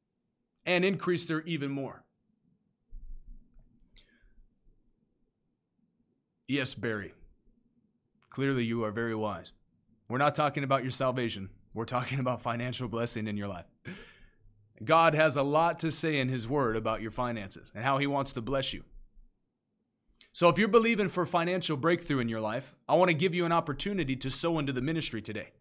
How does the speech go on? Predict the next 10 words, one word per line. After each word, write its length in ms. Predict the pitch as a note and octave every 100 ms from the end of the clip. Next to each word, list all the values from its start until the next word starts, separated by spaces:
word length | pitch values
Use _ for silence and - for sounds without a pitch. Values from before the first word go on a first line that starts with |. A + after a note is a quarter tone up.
| _ _ _ _ _
This 320 | A2 G#3 G#3+ E3+
ministry, 460 | E3+ D#3+ - F3+
Revival 540 | D3+ C#3 D3+ F#3+ F#3+ B2+
Way, 260 | A#2 D3 - _ _ _ _ _ _ _ _ -
we're 200 | D3+ E3+
currently 500 | E3+ A3+ B3 F#3+ E3
feeding 420 | E3 C#3+ C#3 D3
twelve 420 | - G3 G#3+ F#3
hundred 400 | F3 G3 F3+ D3
kids 400 | C#3 B2+ C#3 -